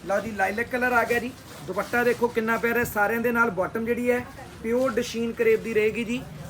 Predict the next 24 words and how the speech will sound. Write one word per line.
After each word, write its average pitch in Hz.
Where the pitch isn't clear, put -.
ਓਰੀਜਨਲ 247
ਬਾਟਮ 233
ਰਹੇਗੀ 226
ਜੀ। 240
ਕੁਆਲਿਟੀ 220
ਬਹੁਤ 208
ਜ਼ਿਆਦਾ 202
ਪਿਆਰੀ 226
ਰਹੇਗੀ 220
ਜੀ। 226
ਲਾਈਲੈਕ 190
ਕਲਰ 240
ਆ 240
ਗਿਆ, 240
ਉਸ 214
ਤੋਂ 262
ਬਾਅਦ 247
ਕਲਰ 233
ਆ 220
ਗਿਆ 220
ਜੀ 220
ਮਰੂਨ 208
ਕਲਰ 208
ਜੀ, 156